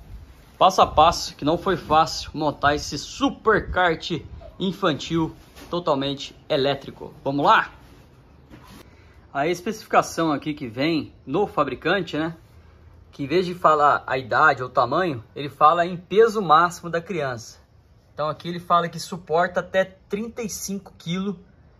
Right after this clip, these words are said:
que é o peso que ele suporta. E aí a velocidade, né? Até cinco quilômetros por hora de velocidade. E tá dizendo que tem cinquenta minutos de autonomia essa bateria dele. Então dá pra criança aí se esbaldar, né? Cinquenta minutos é bastante.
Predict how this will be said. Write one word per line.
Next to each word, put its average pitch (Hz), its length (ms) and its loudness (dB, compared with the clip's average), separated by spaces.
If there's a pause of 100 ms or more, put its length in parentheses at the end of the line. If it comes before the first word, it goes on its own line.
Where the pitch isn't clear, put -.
(300)
que - 40 -4
é 147 40 2
o 147 60 -4
peso 143 300 -12
que - 60 -14
ele 151 80 -10
suporta. 127 640 -4 (680)
E 190 60 -10
aí 208 140 4
a 220 60 6
velocidade, 202 540 4
né? 202 100 -2
Até 185 220 -4
cinco 170 400 -10
quilômetros 139 400 -6
por 135 200 -8
hora 165 240 2
de 127 60 -10
velocidade. 131 760 0 (560)
E 175 120 -12
tá 214 160 0
dizendo 185 320 -4
que 202 60 -14
tem 196 120 -6
cinquenta 208 800 -2
minutos 185 640 -6
de 131 100 -4
autonomia 175 800 -2
essa 117 240 -10
bateria 139 400 0
dele. 127 460 -6
Então 214 260 -2
dá 185 100 6
pra 190 140 0
criança 180 400 -2
aí 175 100 0
se 175 120 -10
esbaldar, 147 520 4
né? 131 80 -4
Cinquenta 147 400 -6
minutos 143 360 -8
é 185 60 -4
bastante. 131 600 -4